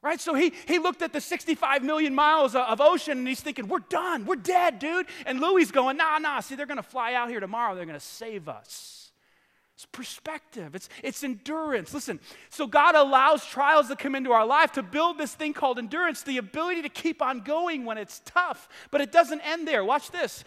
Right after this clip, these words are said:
He continues, "So let it grow, let endurance grow. For when your endurance is fully developed, you will be," say it with me, "perfect and," say it with me, "complete, needing nothing."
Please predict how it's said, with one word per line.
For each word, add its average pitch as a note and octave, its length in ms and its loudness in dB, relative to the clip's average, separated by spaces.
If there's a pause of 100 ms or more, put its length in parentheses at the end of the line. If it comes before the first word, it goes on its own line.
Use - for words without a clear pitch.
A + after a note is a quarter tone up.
(200)
He C#4 100 -8
continues, C#4+ 560 -4
"So D#4 460 -4
let A#3+ 180 0
it D4+ 160 -8
grow, C4 420 -4
let C4+ 260 0
endurance D4+ 600 -4
grow. D4+ 560 -2 (380)
For C#4 180 -6
when D#4 240 0
your D#4 160 0
endurance D4+ 460 -4
is A#3+ 120 -10
fully C#4 300 -8
developed, A3+ 520 -2
you B3+ 100 -6
will C#4 120 -6
be," A#3+ 200 -8
say B3+ 160 0
it B3+ 80 0
with C4+ 160 -10
me, E4 200 -6 (640)
"perfect A#3+ 840 -2 (280)
and," C4+ 460 2
say D4 120 -2
it D4+ 60 -4
with D4+ 140 -4
me, F#4 180 -4 (400)
"complete, E4 840 2 (160)
needing D#4 500 -6
nothing." E4+ 540 -10